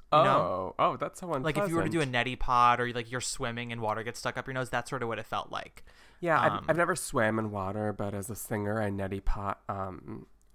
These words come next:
Speaker 2: almost every
Speaker 1: Mm.
Speaker 2: fifteen minutes. So,
Speaker 1: Yeah.
Speaker 2: <laughs> no,
Speaker 1: Well,
Speaker 2: I
Speaker 1: 'cause you
Speaker 2: Yeah. Who d-, who
Speaker 1: Yeah,
Speaker 2: doesn't
Speaker 1: <laughs> wait, what were you gonna say?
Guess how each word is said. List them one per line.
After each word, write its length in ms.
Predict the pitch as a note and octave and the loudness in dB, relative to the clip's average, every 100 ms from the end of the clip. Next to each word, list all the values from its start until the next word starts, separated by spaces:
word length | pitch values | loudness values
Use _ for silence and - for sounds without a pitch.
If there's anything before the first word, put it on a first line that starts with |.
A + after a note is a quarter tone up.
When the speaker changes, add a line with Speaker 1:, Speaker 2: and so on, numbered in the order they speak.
| - - | -10 2
Speaker 2:
almost 320 | D#3+ C3 A#2 A2+ | 2 4 0 -2
every 200 | G2 G#2+ | -4 -2
Speaker 1:
Mm. 60 | |
Speaker 2:
fifteen 420 | A#2 A2+ - G2+ G2+ | -4 -4 -4 -2 -2
minutes. 500 | G2 F#2+ - - - - - - | -2 -4 -8 -16 -18 -20 -20 -20
So, 640 | - - A2 G2 G2 G2 - | -8 0 2 4 0 -4 -4
Speaker 1:
Yeah. 140 | D#3+ - - - | 8 10 10 6
Speaker 2:
<laughs> 240 | - - - | -8 -6 4
no, 100 | A#2+ | 6
Speaker 1:
Well, 80 | |
Speaker 2:
I 40 | C3+ | 6
Speaker 1:
'cause 340 | - A#2+ - - | 2 -6 -6 -14
you 200 | C3+ A#2+ - - - - _ - - | -14 -14 -18 -20 -20 -20 _ -20 -14
Speaker 2:
Yeah. 160 | - - - _ - _ - - | -14 -14 -20 _ -20 _ -20 -4
Who 120 | - | -2
d-, 60 | A3 | 0
who 140 | F#3+ C4 | 0 2
Speaker 1:
Yeah, 80 | - | 10
Speaker 2:
doesn't 220 | - - | 12 12
Speaker 1:
<laughs> 0 | |
wait, 140 | F3+ C3 | 12 10
what 80 | |
were 100 | C#3+ | 8
you 100 | C#3+ | 8
gonna 160 | C3+ A2+ | 4 0
say? 180 | A#2 | -2